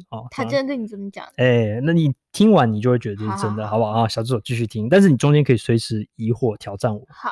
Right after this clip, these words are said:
Speaker 1: 好，好。
Speaker 2: 好。
Speaker 1: 然后接下来呢，二零零九年的秋天哦，他十九岁那一年，他就来到了，哦，伦敦，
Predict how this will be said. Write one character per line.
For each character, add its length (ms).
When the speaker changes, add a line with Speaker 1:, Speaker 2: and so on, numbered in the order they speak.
Speaker 1:
好， 160
好。 180
Speaker 2:
好。 160
Speaker 1:
然 100
后 60
接 100
下 200
来 100
呢， 240
二 100
零 160
零 160
九 180
年 220
的 260
秋 240
天 260
哦， 60
他 380
十 200
九 200
岁 180
那 100
一 60
年， 260
他 160
就 160
来 200
到 140
了， 100
哦， 140
伦 180
敦， 180